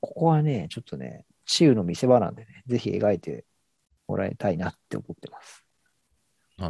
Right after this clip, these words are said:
Speaker 2: ー、ちなみにモンスター、えっと、裏切り小僧または鬼小僧というのが出てきました。
Speaker 1: あー、
Speaker 2: それかもしれません。
Speaker 1: そうだね。やっぱそう、なんとか小僧ですね。
Speaker 2: はい、なんとか小僧ですね。
Speaker 1: そう。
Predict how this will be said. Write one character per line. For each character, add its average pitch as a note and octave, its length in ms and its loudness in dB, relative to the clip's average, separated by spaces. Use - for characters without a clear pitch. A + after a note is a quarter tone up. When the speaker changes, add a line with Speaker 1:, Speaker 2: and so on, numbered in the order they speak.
Speaker 2:
ー、 D#2+ 60 -10
ち - 140 -10
な G#2+ 60 -2
み A2 80 -2
に G#2+ 100 -2
モ A2+ 200 -2
ン A#2+ 60 -2
ス - 160 -14
タ E2+ 100 -4
ー、 D#2+ 320 -6
え G#2+ 120 -10
っ - 40 -16
と、 - 140 -12
裏 B2 360 2
切 C3+ 160 0
り C#3 140 0
小 - 200 2
僧 G#2 320 4
ま E2+ 220 -2
た A2 140 6
は E2 260 4
鬼 G#2 260 2
小 A#2+ 220 6
僧 G#2 260 8
と D#2+ 200 -2
い D#2+ 100 -2
う D#2+ 40 -4
の D2 80 -6
が C#2+ 100 -6
出 D2+ 100 -8
て D2 140 -10
き - 100 -12
ま C#2 160 -8
し - 100 -8
た。 - 160 -10
Speaker 1:
あ B2+ 260 6
ー、 - 40 4
Speaker 2:
そ - 140 4
れ C3+ 60 8
か G#2 60 4
も - 60 0
し F2 80 -2
れ G#2 80 0
ま - 120 -6
せ G#2+ 60 -4
ん。 - 20 -8
Speaker 1:
そ G#2+ 180 -4
う - 40 -8
だ A#2 80 0
ね。 A#2 40 2
や A#2 60 -2
っ - 20 -8
ぱ B2+ 100 -2
そ - 0 -
う、 - 20 2
な A#2+ 60 4
ん A2 40 2
と - 0 -
か - 20 -
小 - 180 0
僧 G#2+ 180 6
で - 100 -10
す - 140 -20
ね。 - 220 -20
Speaker 2:
は - 240 0
い、 - 100 -6
な F2 120 -2
ん F2+ 60 -2
と - 80 -8
か E2+ 100 -6
小 E2 180 -6
僧 D2 220 -6
で - 100 -20
す - 140 -16
ね。 - 160 -20
Speaker 1:
そ - 200 -20
う。 - 40 -20